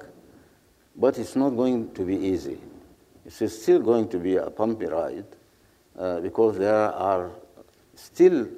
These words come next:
problems which are there that we need,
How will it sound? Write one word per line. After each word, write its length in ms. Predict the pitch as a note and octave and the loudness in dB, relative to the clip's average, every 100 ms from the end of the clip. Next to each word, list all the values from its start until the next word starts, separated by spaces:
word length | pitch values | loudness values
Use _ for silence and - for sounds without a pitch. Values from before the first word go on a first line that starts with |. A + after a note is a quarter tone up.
| - | -16
problems 500 | - G#2+ F#2 F2 E2 | -2 -2 -2 -8 -10
which 220 | - - - | -14 -16 -12
are 100 | F2 | -10
there 400 | E2+ F#2+ B2+ E3+ - - - - - - - E2+ | -6 0 0 -2 -8 -20 -20 -20 -20 -20 -18 -8
that 220 | F2+ - | -6 -4
we 140 | G2 | -4
need, 280 | G#2 B2 A2 | -2 -2 -4